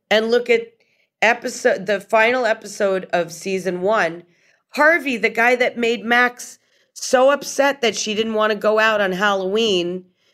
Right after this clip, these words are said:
he's in the back of the car. So it's, you get all of the family in the finale, but you get all the village as well. And that was, that was a big part of it. And it's,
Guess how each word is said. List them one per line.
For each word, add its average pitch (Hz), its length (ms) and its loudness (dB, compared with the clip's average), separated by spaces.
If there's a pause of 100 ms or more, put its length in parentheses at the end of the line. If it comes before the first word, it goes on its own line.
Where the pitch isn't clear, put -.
(240)
he's 370 260 2
in 330 140 4
the 311 60 2
back 294 300 2
of 277 100 2
the 277 80 4
car. 349 560 -2 (420)
So 269 400 2
it's, - 340 -4 (480)
you 247 320 0
get 247 500 0
all 240 460 4
of 202 160 -4
the 208 100 -2
family 208 840 -2
in 196 160 0
the 196 80 -2
finale, 190 800 0 (560)
but 208 300 2
you 185 180 -6
get 196 300 0
all 180 180 0
the 170 140 -6
village 185 500 0
as 156 220 -6
well. 156 560 -2
And 175 200 -2
that 190 200 0
was, 208 280 -4
that 185 200 0
was 180 160 -4
a 208 40 -6
big 185 360 -4
part 180 340 0
of 165 140 -4
it. 147 200 0
And 160 180 -2
it's, 156 260 -6